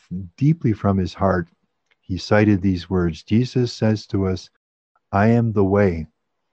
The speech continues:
And spontaneously from this huge throng of young people, a sustained applause arose.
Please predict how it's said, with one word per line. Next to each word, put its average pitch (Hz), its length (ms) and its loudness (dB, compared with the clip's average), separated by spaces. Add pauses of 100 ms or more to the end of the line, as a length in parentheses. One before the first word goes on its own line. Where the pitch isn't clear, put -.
(680)
And 98 340 2
spontaneously 110 1080 2
from 92 300 0
this 92 220 0
huge 113 840 2
throng 101 440 0
of 85 120 -2
young 95 240 0
people, 90 540 -2 (400)
a 95 80 -4
sustained 101 580 0
applause 90 500 0
arose. 80 640 -4